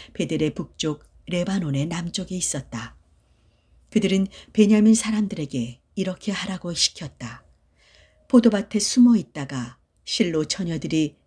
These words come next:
떼를 지어 춤추러 나오는 것이 보이거든 포도밭에서 나와 그 실로 처녀들 중에서 아내를 골라 잡아가지고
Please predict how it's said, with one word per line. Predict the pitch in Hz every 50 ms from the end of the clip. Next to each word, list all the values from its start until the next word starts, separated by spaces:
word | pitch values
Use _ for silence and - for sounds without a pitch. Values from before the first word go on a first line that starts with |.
| _ -
떼를 | 233 220 214 220 220 220
지어 | - 214 208 208
춤추러 | 208 - - 240 226 226 - - 233 220
나오는 | 202 175 170 170 170 170 170
것이 | - 151 143 - -
보이거든 | - 156 147 143 131 139 123 - 143 131 131 127 127 - - - - - - - - -
포도밭에서 | - 233 226 190 180 170 156 - - 165 143 - - 156
나와 | 156 151 135 139 139 135 127 127 127 - _ - - - - _
그 | - - 208
실로 | - - - 262 247 233 240 233 226
처녀들 | - - 269 240 240 240 226 226 208
중에서 | 208 - 190 175 175 160 - - 175 170 165 160 _ _ _ _ _ _
아내를 | - 160 156 160 151 147 147 143 135
골라 | - 147 143 139 143 143
잡아가지고 | 135 147 139 139 139 135 - 135 131 - - - - 143 131 131 -